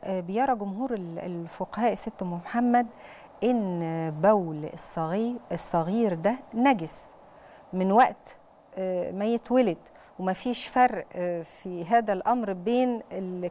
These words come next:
كون المولود ده أو الرضيع ده ذكر أو أنثى، وما فيش فرق برضو بين كون هذا الرضيع، آه، لسه ما بياكلش الأكل أو إنه بدأ يتناول، آه، الطعام بالفعل.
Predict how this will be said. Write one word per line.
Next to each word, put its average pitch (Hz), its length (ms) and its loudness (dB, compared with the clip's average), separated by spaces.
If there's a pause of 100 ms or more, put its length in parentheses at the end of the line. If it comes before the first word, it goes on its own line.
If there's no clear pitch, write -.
كون 233 280 4
المولود 190 680 -2
ده 214 200 6
أو 190 180 0
الرضيع 185 400 0
ده 202 180 2
ذكر 233 480 2
أو 233 240 0
أنثى، 208 280 -4 (560)
وما 196 160 2
فيش - 320 -2
فرق 247 380 6
برضو 208 400 0
بين 220 320 -2
كون 240 460 0 (260)
هذا 214 360 6
الرضيع، 190 640 0 (380)
آه، 190 220 0
لسه 220 340 0
ما 202 120 0
بياكلش 185 600 -2
الأكل 196 580 0 (360)
أو 262 240 8
إنه 262 600 0
بدأ 226 440 2
يتناول، 214 880 -2
آه، 175 280 0
الطعام 196 500 0
بالفعل. 175 480 0